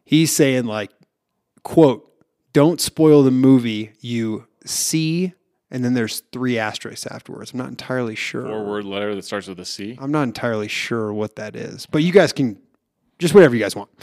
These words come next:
Speaker 2: Uh, Google it.
Speaker 1: Yeah, you guys Google it.
Speaker 2: On a,
Speaker 1: On a
Speaker 2: on a
Speaker 1: city,
Speaker 2: city
Speaker 1: <laughs> non-city computer.
Speaker 2: No, on a city computer and see what happens.
Speaker 1: <laughs> Um, so then Gaynor takes out his Glock and points it at him and doesn't laugh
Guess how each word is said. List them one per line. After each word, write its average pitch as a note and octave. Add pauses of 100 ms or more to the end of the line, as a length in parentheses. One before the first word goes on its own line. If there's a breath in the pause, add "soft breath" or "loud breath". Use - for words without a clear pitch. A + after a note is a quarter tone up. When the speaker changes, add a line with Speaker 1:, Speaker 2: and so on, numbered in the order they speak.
Speaker 2:
Uh, A2+
Google F#2+
it. E2
Speaker 1:
Yeah, D3
you C#3
guys B2+
Google F#2+
it. G2
Speaker 2:
On G2+
a, F2+ (140)
Speaker 1:
On A#2
a A2
Speaker 2:
on A2
a G2
Speaker 1:
city, C#3
Speaker 2:
city -
Speaker 1:
<laughs> -
non-city D#3
computer. A2+
Speaker 2:
No, G2+
on G2
a G2
city A2
computer G2
and F2+
see G2
what F2+
happens. E3
Speaker 1:
<laughs> - (380 loud breath)
Um, C#3+
so D3+
then E3
Gaynor C#3
takes C3+
out D#3
his C3+
Glock G#2+ (220)
and A2+
points C#3+
it A#2+
at G#2
him G2+ (280 soft breath)
and A2+
doesn't C#3
laugh C3